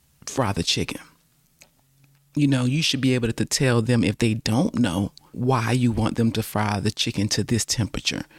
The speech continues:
and to equip them with the right tools to get it there, like a thermometer. You should want that. The chef shouldn't be the only person that knows that.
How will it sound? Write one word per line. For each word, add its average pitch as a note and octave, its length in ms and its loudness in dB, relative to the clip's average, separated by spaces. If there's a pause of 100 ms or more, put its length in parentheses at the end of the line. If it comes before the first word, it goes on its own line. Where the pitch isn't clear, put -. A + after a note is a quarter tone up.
(140)
and C3 240 2
to A#2 360 0
equip B2+ 520 0
them A2+ 320 2
with A2+ 440 0
the A2 460 0
right A2 400 -2
tools - 680 0 (460)
to - 100 0
get F3 160 0
it C#3+ 100 0
there, G2 300 0
like B2 200 -2
a B2 40 0
thermometer. D3+ 680 0 (220)
You D#3+ 120 0
should - 220 2
want D#3+ 280 2
that. - 320 -6 (300)
The B2 100 -2
chef - 480 0
shouldn't - 340 2
be C3+ 80 4
the - 160 -2
only C3 220 4
person A#2 420 0
that G2 180 0
knows C#3 420 0
that. - 320 -10